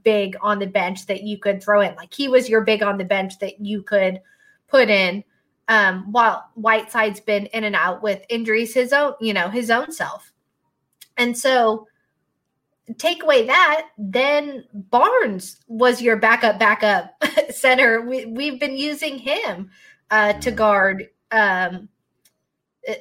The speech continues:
Speaker 1: the centers the last couple games, and he was actually decent at it.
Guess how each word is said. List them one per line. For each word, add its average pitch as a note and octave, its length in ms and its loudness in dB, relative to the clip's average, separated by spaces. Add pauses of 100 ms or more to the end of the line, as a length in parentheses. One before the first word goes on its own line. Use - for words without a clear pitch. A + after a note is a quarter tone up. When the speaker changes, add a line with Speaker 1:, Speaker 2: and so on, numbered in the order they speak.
Speaker 1:
the A3+ 200 -6
centers G#3+ 500 0
the G#3 100 0
last G3+ 320 2
couple G3+ 240 -8
games, F3+ 440 -12
and A3+ 100 -4
he B3 140 0
was A#3+ 100 -2
actually A3+ 400 0
decent B3+ 380 -4
at D#3 180 -4
it. - 180 -12